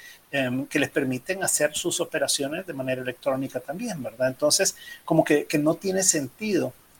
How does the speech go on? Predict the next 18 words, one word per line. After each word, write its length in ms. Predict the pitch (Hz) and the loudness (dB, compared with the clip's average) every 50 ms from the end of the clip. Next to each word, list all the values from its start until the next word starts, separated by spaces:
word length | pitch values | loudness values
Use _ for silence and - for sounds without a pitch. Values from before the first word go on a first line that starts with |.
| - - | -8 -4
el, 440 | 139 127 120 123 120 120 123 - - | -4 -2 -2 -2 -4 -4 -6 -6 -4
el 120 | - 139 131 | -4 -4 -2
Bitcoin 600 | 131 - 202 196 - - - 139 135 147 151 156 - _ _ _ _ | 0 -2 -2 -4 -4 -4 -2 -2 -2 -2 -6 -10 -14 _ _ _ _
para 400 | 143 135 127 127 127 127 120 127 | 6 8 8 8 8 8 6 4
sustituir 600 | - - 147 135 - - 131 - - 143 139 135 | 2 2 0 -2 -2 -4 -8 -6 -2 0 2 4
al 140 | 147 147 160 | 4 4 4
dólar, 360 | 185 202 180 139 143 175 - - - - - - _ _ _ - | 4 4 6 4 4 2 0 -6 -16 -20 -20 -20 _ _ _ 2
y, 760 | 156 143 135 135 131 127 127 123 120 120 120 123 135 - - - - - 226 | 4 4 4 4 4 2 2 2 0 0 -2 -2 -4 -6 -8 -12 -14 -4 -2
y 160 | 151 139 135 | -2 0 2
lo 140 | 143 143 139 | 2 2 2
otro 280 | 139 135 - - 190 | 2 0 0 -2 -4
solo 320 | - - 151 143 151 - - - | -2 -2 0 0 0 -2 -2 -8
genera 420 | - - 143 135 135 139 156 165 | -8 -6 -4 -2 0 0 0 0
más 560 | 156 139 135 143 147 151 151 - - - - - | 0 0 -2 -2 0 0 0 0 0 -2 -2 -2
incertidumbre 800 | 160 147 135 - 147 - - - 165 170 180 190 202 226 254 262 240 | -2 0 2 2 2 2 2 2 2 2 2 0 -2 -6 -8 -8 -8
y 80 | 190 - | -8 -8
genera 460 | - - 127 127 135 131 135 131 127 | -8 -8 -6 -4 -2 0 2 0 0
costos 680 | - - 143 143 - - - - 123 120 - - | 0 -2 -2 -2 -2 -4 -6 -6 -4 -2 -2 -4